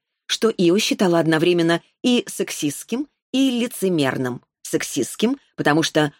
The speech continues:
более двух третей государственных служащих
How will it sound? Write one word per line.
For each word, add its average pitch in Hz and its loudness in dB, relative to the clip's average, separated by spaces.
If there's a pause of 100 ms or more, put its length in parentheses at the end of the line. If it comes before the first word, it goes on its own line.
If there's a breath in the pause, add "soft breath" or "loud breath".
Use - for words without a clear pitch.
более 196 4
двух 170 0
третей 165 2
государственных 151 -2
служащих 165 -2